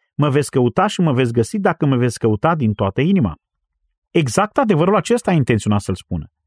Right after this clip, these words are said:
Nu cu o parte de inimă, nu cu jumătate de inimă, nu cu un sfert de inimă, ci conștienți că asta contează mai mult decât orice, gata să te lași consumat în totul de lucrul acesta.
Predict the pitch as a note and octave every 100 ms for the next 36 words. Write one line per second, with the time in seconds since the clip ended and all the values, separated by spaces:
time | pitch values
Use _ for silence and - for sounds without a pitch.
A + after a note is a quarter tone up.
0 | _ - - - F#3 - F4+ - E3+ C3+
1 | C3+ G#2 F#2 E2+ D#2 G2+ D#3 E3+ D3 C#3+
2 | - A3+ B3 A2+ F#2 E2+ D2 - - -
3 | A#2 C3+ D3 B2 - D#3+ A3+ G3 A#2+ F#2+
4 | D#2+ - _ - D#3+ D#3 E3 B2+ D3 A#3+
5 | - C#3+ C#3 F#3 G#3 F#3 D3+ E3+ F#3+ F#3+
6 | G3 D#3 E3 D3+ D#3+ - - D#3+ G#3+ -
7 | - G#3+ - _ - - - D3 G3 G#3+
8 | - - D3 F3 - D3+ - A#2+ F3 -
9 | D3+ A2+ - A#3+ - D#3 B2+ A2 G2 G2+
10 | - E2 _